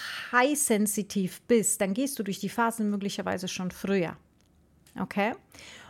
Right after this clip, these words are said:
Du spürst sie schon, die laufen durch dich und das sind, das ist die Pionierarbeit, ja?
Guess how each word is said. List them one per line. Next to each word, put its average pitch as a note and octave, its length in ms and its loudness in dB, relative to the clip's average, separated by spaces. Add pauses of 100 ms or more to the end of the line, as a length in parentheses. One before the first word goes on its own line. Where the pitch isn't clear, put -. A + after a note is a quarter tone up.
(320)
Du A3 100 0
spürst D#4 560 0
sie D4 100 -4
schon, C4+ 460 2 (120)
die G#3 100 4
laufen A3+ 640 4
durch C4+ 300 0
dich G3+ 220 0
und G#3 120 0
das G#3 160 0
sind, A#3+ 220 0
das A3 160 -2
ist - 120 -8
die A#3 60 2
Pionierarbeit, F#3 1120 -4 (240)
ja? G3+ 280 -2